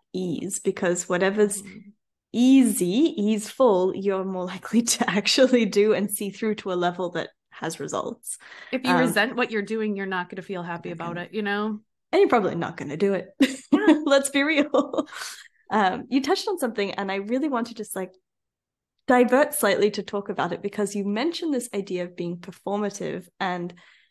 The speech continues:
Speaker 1: I think it's something th-, very top of mind for me. My son's been diagnosed with autism, and I'm learning more about how,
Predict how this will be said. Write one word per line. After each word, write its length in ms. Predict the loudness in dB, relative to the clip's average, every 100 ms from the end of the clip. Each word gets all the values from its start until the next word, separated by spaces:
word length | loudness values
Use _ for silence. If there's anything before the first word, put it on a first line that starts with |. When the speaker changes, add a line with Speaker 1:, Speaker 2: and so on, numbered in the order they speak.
| _ -8
Speaker 1:
I 40 |
think 180 | 0 0
it's 160 | 0 0
something 640 | -2 0 -2 -2 -6 -10 -14
th-, 120 | -10
very 260 | -4 -4 -4
top 280 | -8 -10
of 140 | -10 -6
mind 180 | -6 -2
for 80 |
me. 80 | 0
My 140 | 0 0
son's 400 | -2 -4 -6 -6
been 140 | -8
diagnosed 420 | -6 -6 -8 -10
with 140 | -14 -6
autism, 540 | -6 -4 -6 -4 -4 -4
and 280 | -4 -4 -6 -12 -20 _ -4
I'm 120 | 0
learning 280 | 4 4 4
more 240 | 2 0
about 340 | 0 -4 -6 -10
how, 800 | -18 -14 -4 -2 2 0 -2